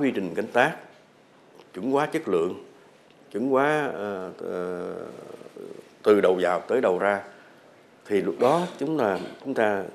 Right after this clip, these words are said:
tăng cái sức cạnh tranh của nông sản mình, chứ không chỉ là về giá cả. Mặc dù nếu ứng dụng tất cả điều đó có thể giảm chi phí chúng ta xuống. Mới đầu có thể,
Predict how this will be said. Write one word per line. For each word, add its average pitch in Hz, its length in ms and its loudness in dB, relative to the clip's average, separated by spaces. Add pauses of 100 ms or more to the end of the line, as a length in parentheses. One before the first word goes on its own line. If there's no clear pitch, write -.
tăng 117 520 -2
cái 120 200 -2 (200)
sức - 160 -10 (120)
cạnh 90 220 -4
tranh 98 200 -4
của 92 120 -4
nông 101 160 -6
sản 87 220 -8
mình, 90 120 -6 (480)
chứ 165 120 10
không 151 240 2
chỉ 110 180 -2
là 113 180 2
về 87 140 -2
giá 87 180 0
cả. 90 340 2 (360)
Mặc 117 240 6
dù 110 280 8
nếu 147 180 10
ứng 202 180 6
dụng 120 180 4
tất 190 160 6
cả 123 120 8
điều 113 120 4
đó 95 240 4
có 156 100 6
thể 110 220 2
giảm 104 200 0
chi 117 120 -4
phí 110 200 -4
chúng 131 120 -6
ta 104 100 0
xuống. 104 220 0 (640)
Mới 151 200 12
đầu 131 240 12
có 139 80 8
thể, 110 280 6